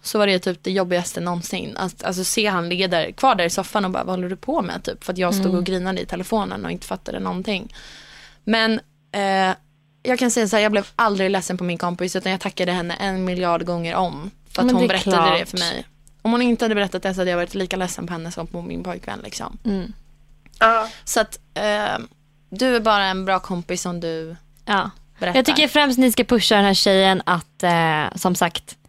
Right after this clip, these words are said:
Speaker 2: säga det själv. Men om hon inte gör det så tycker jag att ni borde göra det.
Speaker 1: Mm.
Speaker 2: Hundra procent.
Speaker 3: Ja, ja,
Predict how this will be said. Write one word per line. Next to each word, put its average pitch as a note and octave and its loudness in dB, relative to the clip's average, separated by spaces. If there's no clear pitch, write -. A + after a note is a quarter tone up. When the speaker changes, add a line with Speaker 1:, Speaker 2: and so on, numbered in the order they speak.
Speaker 2:
säga G#3 6
det G3 6
själv. F3 4
Men G3 6
om G3+ 8
hon G3+ 8
inte F#3+ 4
gör F#3 6
det E3+ 4
så - -4
tycker F3+ 0
jag E3+ 2
att F3 0
ni E3 0
borde D3+ -4
göra B1 -2
det. B1 -8
Speaker 1:
Mm. G3 -4
Speaker 2:
Hundra C4+ 8
procent. - 0
Speaker 3:
Ja, C#4+ 2
ja, B3+ -10